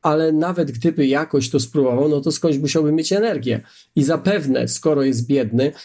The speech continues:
to raczej by stawiał na, e, energię najtańszą w budowie, m, czyli pewnie z paliw kopalnych. To wtedy tak.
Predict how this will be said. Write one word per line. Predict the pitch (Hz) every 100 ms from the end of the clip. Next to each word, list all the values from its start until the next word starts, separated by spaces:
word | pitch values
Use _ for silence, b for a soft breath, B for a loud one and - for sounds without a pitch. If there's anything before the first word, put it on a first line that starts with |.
| B
to | 160
raczej | 156 143 165
by | 156
stawiał | - 151 147 151
na, | 151 151 156 156
e, | 143 147 160
energię | 147 147 139 151 156 156 143
najtańszą | 151 151 180 196 180 151 127
w |
budowie, | 131 135 123 113 139 147 b _ 139
m, | 139 147 139
czyli | 190 180
pewnie | 143 135 143
z |
paliw | - 151 156
kopalnych. | 214 220 135 101 - -
To | 147
wtedy | - 135 123
tak. | - - -